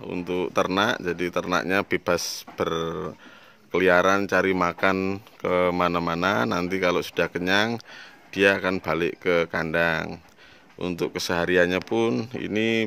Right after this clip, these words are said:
pakai, tetap pakai pola makan tiga kali sehari.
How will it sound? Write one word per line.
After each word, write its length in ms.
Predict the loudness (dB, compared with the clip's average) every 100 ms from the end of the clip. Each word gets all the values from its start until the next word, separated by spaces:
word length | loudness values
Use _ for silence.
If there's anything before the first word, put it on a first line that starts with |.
| 0
pakai, 480 | -2 2 2 2 -2 -12 -20 -20
tetap 320 | -16 -8 -4 -2
pakai 240 | -2 -4 0
pola 640 | 2 4 4 2 0 -4 -12 -20 -8
makan 640 | -6 -2 0 0 -2 -8 -10
tiga 240 | -2 0
kali 240 | 2 0 0
sehari. 640 | 0 2 0 -2 -4 -8